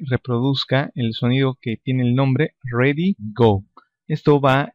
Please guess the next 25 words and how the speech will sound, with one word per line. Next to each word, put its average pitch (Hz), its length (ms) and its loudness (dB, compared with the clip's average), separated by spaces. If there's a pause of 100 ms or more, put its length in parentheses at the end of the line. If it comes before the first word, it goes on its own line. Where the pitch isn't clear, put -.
(120)
a 117 220 -2
reproducir 131 560 -4
dicho 131 240 -2
sonido 175 580 0
y 165 300 0
nos 120 180 2
va 123 80 2
a 123 40 4
dar 123 100 2
la 127 100 2
pauta 151 440 0
de 135 120 -2
que 135 120 -4
el 123 80 -2
juego 120 240 -2
está - 180 -4
inicializando. 107 720 0
Vamos 156 240 -2
a 160 40 2
irnos 160 240 2
directamente 127 880 0
a 110 260 -2
inicializar 110 600 -2
el 127 100 -2
juego. 151 340 -2